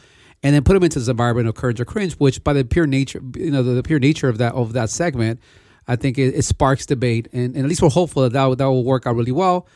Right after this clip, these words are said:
We're excited to have Marcos, uh, on our episode today, and, uh, I think, I think everyone, you know, will get a chance to enjoy that.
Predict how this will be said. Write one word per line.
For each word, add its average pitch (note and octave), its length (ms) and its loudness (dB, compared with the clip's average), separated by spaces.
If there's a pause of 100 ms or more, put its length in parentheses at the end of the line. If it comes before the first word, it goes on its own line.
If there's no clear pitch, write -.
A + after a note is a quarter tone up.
(160)
We're C#3+ 100 2
excited D#3 340 2
to C3 40 2
have C3+ 140 2
Marcos, C#3 420 0
uh, D#3 60 -6
on C3+ 360 0
our C#3 120 2
episode C#3+ 320 -2
today, D3 320 0 (180)
and, A#2+ 300 -2
uh, A#2 280 -2
I B2+ 100 -6
think, C#3 180 -6
I C#3 240 -4
think C3+ 160 -6
everyone, C#3 420 -2
you C#3+ 80 -6
know, C3 100 -2
will B2+ 60 -2
get B2 80 -4
a A#2+ 60 -6
chance B2+ 180 -6
to C#3+ 60 -6
enjoy C3+ 220 -2
that. A2 180 -4